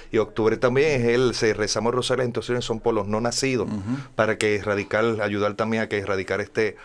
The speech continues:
Speaker 1: horrible crimen que es el,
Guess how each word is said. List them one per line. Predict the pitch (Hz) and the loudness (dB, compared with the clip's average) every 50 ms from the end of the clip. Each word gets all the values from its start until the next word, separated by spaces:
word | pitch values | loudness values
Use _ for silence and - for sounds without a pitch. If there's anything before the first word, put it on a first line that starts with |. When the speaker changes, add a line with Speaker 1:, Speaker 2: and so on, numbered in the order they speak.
| - - - - - - - _ _ - | -20 -20 -20 -20 -20 -20 -20 _ _ 2
Speaker 1:
horrible | 120 117 113 110 - 104 107 110 110 107 113 117 120 117 117 113 110 107 101 101 98 95 92 87 - - - - - - | 4 4 4 4 0 0 0 0 2 2 2 4 4 4 4 4 4 4 2 2 0 0 -2 -4 -8 -12 -20 -20 -12 -2
crimen | - 139 135 143 139 123 113 104 107 107 110 - _ _ - - - - - - | 0 2 2 4 4 2 2 0 -2 -6 -10 -16 _ _ -20 -20 -20 -20 -6 -2
que | 110 101 | 0 0
es | 98 92 | 2 2
el, | 110 107 101 98 92 87 87 82 | 2 2 2 0 0 -2 -4 -6